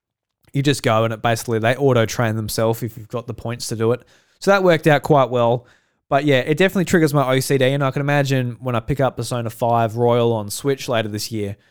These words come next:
the whole thing of, like, all right, you've gotta go to different classes, you've gotta, you know, you gotta make sure you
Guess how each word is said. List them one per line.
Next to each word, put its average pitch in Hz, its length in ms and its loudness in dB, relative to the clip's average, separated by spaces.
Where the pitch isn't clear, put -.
the 123 100 -4
whole 135 200 2
thing 127 220 -4
of, 107 80 -4
like, 110 240 -2
all 127 100 2
right, 107 200 -2
you've 107 120 -8
gotta 101 160 -4
go 101 120 -8
to - 120 -12
different 110 260 -12
classes, 117 680 -8
you've - 160 -14
gotta, - 160 -10
you 120 120 -14
know, 113 60 -14
you 110 140 -14
gotta 117 200 -10
make 110 160 -18
sure 120 180 -6
you 110 320 -6